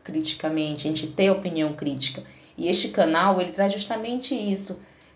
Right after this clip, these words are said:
Desconstrói a ideia de que a sabedoria é pra poucos. Você tem que se entender.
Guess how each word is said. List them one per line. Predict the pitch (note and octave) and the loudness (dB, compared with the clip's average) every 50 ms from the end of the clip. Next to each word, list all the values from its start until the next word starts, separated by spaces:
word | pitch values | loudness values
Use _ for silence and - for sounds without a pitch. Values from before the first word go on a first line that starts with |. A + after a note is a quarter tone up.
| _ _ _ - | _ _ _ -10
Desconstrói | D#3+ F3 G3 - - - B3 A#3+ A#3+ - - - B3+ B3+ C#4+ D#4 D4+ | -6 -6 -6 -4 -2 0 0 0 0 0 -2 2 4 6 8 8 8
a | C4+ | 6
ideia | A#3 F#3 E3 - F3 E3+ F3 F3 E3 E3 | 4 2 4 4 6 6 6 6 4 2
de | D#3+ E3 | 2 0
que | - F3 | 0 0
a | D#3+ | 0
sabedoria | - - E3 D#3 E3 D#3+ D#3 D#3+ D#3 D3 D#3 F3 G#3 A#3+ A3 E3+ D3 - - - - - - _ _ _ - | 0 -2 -2 0 0 2 4 4 4 4 4 2 2 4 4 4 4 2 -2 -10 -18 -20 -20 _ _ _ 2
é | G#3+ A#3 - | 4 4 4
pra | - - - F#3 F3 F3 | 2 2 4 6 6 6
poucos. | E3+ - - - F3+ D#3+ D3 - - - - D3 C3 - - - - - - _ _ _ _ _ _ _ _ - | 4 2 0 2 4 4 4 4 0 -6 -10 -12 -12 -12 -12 -14 -16 -18 -20 _ _ _ _ _ _ _ _ -6
Você | E3 E3 F#3 F#3 - - C#4+ | 0 2 2 2 4 6 6
tem | D#4 D4+ B3+ G3+ | 6 6 4 0
que | - G3 | -2 -6
se | G3 - - | -6 -6 -8
entender. | F3 E3+ - E3 D#3+ D#3+ D#3 D#3+ D3+ C#3+ C#3+ - | -8 -6 -4 -4 -2 -2 0 -2 -2 -2 -4 -8